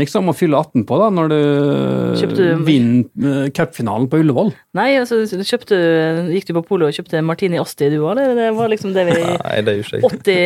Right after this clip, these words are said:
Speaker 2: åtti gram sukker per liter der, ja. Kan ikke drikke det, du.
Speaker 3: Nei.
Speaker 1: <laughs> Men du, du kjøpte din første pils, kanskje, da, etter den kampen, eller?
Speaker 3: Nei, jeg smakte noe litt etter kampen. Jeg måtte det. Måtte feire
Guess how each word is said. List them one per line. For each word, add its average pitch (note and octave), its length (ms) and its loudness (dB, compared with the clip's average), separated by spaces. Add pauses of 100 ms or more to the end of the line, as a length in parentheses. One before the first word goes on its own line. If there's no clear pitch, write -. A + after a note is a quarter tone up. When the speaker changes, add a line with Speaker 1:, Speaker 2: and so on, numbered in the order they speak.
(180)
Speaker 2:
åtti F3+ 240 0 (180)
gram F#3+ 160 0
sukker F3+ 340 -2
per F3+ 160 0
liter F#3 240 -2
der, G3+ 220 0
ja. B3+ 40 -2 (280)
Kan - 140 -8
ikke F3 100 0
drikke F3+ 180 0
det, F3+ 140 4
du. - 40 -10 (360)
Speaker 3:
Nei. - 80 0 (880)
Speaker 1:
<laughs> - 720 -12
Men C#3 160 2
du, C#3+ 60 4 (420)
du C3+ 80 -2
kjøpte C3 320 -2
din A2 160 2
første C3 160 -2
pils, G#2+ 240 -2
kanskje, B2+ 240 0
da, G#3+ 240 2
etter B2+ 320 0
den A#2+ 260 -2
kampen, B2+ 300 -2
eller? A3 240 0
Speaker 3:
Nei, - 160 -6
jeg - 140 -6
smakte - 260 -6
noe G2+ 80 -2
litt - 160 -4
etter - 180 -6
kampen. - 300 -8 (240)
Jeg - 80 -4
måtte - 160 -6
det. - 160 -6 (160)
Måtte A2 240 -2
feire G#2 160 0